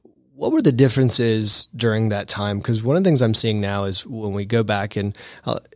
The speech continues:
and w-, we look at the time period, say, some people say we won't count two thousand twenty. And some people say two thousand twenty was a great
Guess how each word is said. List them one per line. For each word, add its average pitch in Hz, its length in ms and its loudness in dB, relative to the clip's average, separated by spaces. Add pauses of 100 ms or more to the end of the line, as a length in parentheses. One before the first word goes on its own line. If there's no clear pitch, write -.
(100)
and 113 380 -6
w-, 113 160 -12
we 123 160 -4
look 120 220 2
at 135 100 2
the - 60 -4
time 117 400 0
period, 107 200 -2
say, 107 260 -2
some 180 200 2
people 190 120 -2
say 143 120 2
we 131 100 4
won't 139 320 4
count 117 400 -2
two 117 140 -2
thousand 101 400 -2
twenty. 104 480 -8 (800)
And 135 140 0
some 165 140 6
people 160 140 6
say 135 220 6
two 143 140 2
thousand 131 220 4
twenty 156 220 4
was 123 200 2
a 120 60 -2
great 127 320 0